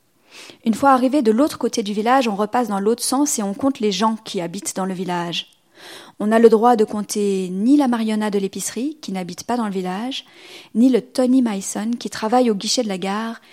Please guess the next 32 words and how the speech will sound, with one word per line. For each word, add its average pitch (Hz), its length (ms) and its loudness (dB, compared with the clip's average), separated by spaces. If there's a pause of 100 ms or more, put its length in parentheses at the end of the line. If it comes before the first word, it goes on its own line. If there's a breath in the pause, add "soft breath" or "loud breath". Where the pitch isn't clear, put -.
(260 loud breath)
mais 202 80 -4
qui 196 140 -10
n'habite 185 340 -6
pas 226 180 -4
non 196 140 -4
plus - 160 -12
dans 208 80 -4
le 180 80 -6
village. 175 560 -10 (1300 soft breath)
Il 190 160 -10
y - 20 -10
a 180 100 -12
quarante 247 500 -8
et 185 80 -6
un 190 160 -10 (520)
ou 202 60 -8
quarante-deux 214 640 -4
habitants. 170 400 -8 (1200 soft breath)
On 196 60 -4
ne 185 100 -4
sait 240 180 -2
pas 269 240 -6
si - 220 -8
le 180 160 -4
Tini 254 380 2
tout 202 180 -6
nu 220 240 2 (220)
est 185 220 -8
une 320 340 2 (140)
ou 196 100 -6
deux 202 220 -2
personnes. 180 640 -8